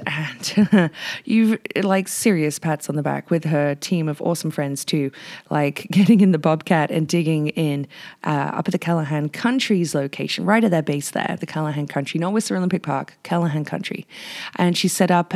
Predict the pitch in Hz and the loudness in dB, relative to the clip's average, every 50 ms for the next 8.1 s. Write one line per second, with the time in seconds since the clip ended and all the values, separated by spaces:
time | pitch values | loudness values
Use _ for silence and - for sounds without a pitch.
0 | - - 175 160 156 160 156 156 151 151 - - 165 180 175 180 175 - 180 - | -4 -2 0 0 0 0 0 -2 -2 -4 -4 -2 -2 0 0 0 0 0 -2 0
1 | - 160 156 156 151 160 147 143 143 - - - - - 160 - - - 156 143 | 0 0 0 2 0 0 -2 -2 -6 -8 -10 -10 -8 -8 -6 -4 -2 0 0 0
2 | 143 143 139 - 156 147 143 143 143 - - - - 147 139 139 139 131 127 151 | 0 0 -2 -2 -2 -2 -2 -2 -2 -4 -4 -4 -2 -2 -2 -2 -2 -4 -4 -4
3 | 151 147 - - - - 151 151 147 147 143 - - - - - _ - 175 160 | -6 -6 -6 -6 -4 -2 0 2 0 0 -2 -4 -12 -16 -16 -10 _ -2 -2 -2
4 | - - - - - 160 156 160 - - 147 135 135 - - 170 165 143 160 156 | -2 -8 -12 -8 -6 -4 -4 -4 -2 -4 -4 -4 -4 0 0 0 2 2 2 0
5 | 151 143 143 135 131 127 - - 147 147 - 160 147 - - 143 139 143 143 139 | 2 0 0 -2 -2 -4 -4 -6 -6 -2 -2 -2 -2 -2 -2 -2 -2 0 -2 -2
6 | 135 135 139 - 165 151 151 147 139 139 139 _ 156 139 135 139 143 - - - | -2 -4 -4 -2 -2 -2 0 -2 -2 -4 -6 _ -6 -8 -6 -6 -8 -8 -8 -8
7 | - - - - - - 156 - 156 147 147 139 147 143 135 - 135 - 147 135 | -10 -10 -12 -8 -6 -6 -2 -2 0 0 0 0 -2 -2 -2 -4 -2 -2 -2 -2
8 | 135 - | -2 -6